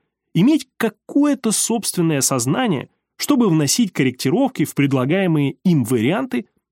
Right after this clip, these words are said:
и отсылать обратно? Нет. Эта машина может быть, а потому,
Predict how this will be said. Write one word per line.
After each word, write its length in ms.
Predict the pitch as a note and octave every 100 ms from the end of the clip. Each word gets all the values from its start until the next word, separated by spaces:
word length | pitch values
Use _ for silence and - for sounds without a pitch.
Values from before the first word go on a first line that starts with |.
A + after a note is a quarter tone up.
| _
и 80 | D3+
отсылать 460 | A2+ - C3+ D3 F#3
обратно? 420 | F#3+ C4+ - - _ _ _ _ _ _ _ C3
Нет. 420 | C3+ F3 A#3 - _ _ _ _ _ _
Эта 260 | A3+ C4 A3
машина 540 | E3+ - B3 A3+ F3 - _ -
может 440 | F#3+ A#3+ G3+ D3+ B2
быть, 380 | C#3+ E3+ - - _ _ _ _ _
а 240 | C3+ A#2
потому, 580 | - C3 A2+ G#2 G#3+ A#3